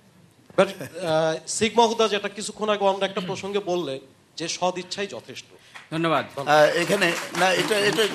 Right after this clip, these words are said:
Speaker 3: তাৎক্ষণিক উত্তর
Speaker 2: আপনাকে
Speaker 3: দেওয়া
Speaker 2: কিন্তু
Speaker 3: দরকার।
Speaker 2: সংক্ষেপে বলতে হবে,
Speaker 3: না,
Speaker 2: মোহাম্মদ আহমেদ।
Speaker 3: এই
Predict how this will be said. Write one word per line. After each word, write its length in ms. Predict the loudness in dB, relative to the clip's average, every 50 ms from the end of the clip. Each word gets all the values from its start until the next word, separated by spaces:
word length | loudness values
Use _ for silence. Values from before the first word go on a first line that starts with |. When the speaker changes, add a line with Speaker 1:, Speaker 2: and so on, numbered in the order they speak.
| -4 -6 -8 -8 -8 -8 -10 -10 -10 -4 0
Speaker 3:
তাৎক্ষণিক 340 | 2 2 2 0 -2 -4 -2
উত্তর 140 | -2 -2 0
Speaker 2:
আপনাকে 200 | 0 0 2 4
Speaker 3:
দেওয়া 140 | 4 4
Speaker 2:
কিন্তু 160 | 4 4 2 2
Speaker 3:
দরকার। 140 | 0 -2
Speaker 2:
সংক্ষেপে 420 | 0 2 2 2 2 0 0 0 0
বলতে 220 | 2 0 0 0
হবে, 100 | -2 -2
Speaker 3:
না, 60 | 2
Speaker 2:
মোহাম্মদ 240 | 4 6 6 6 4
আহমেদ। 200 | 0 -4 -6 -2
Speaker 3:
এই 200 | -2 0 -2 -2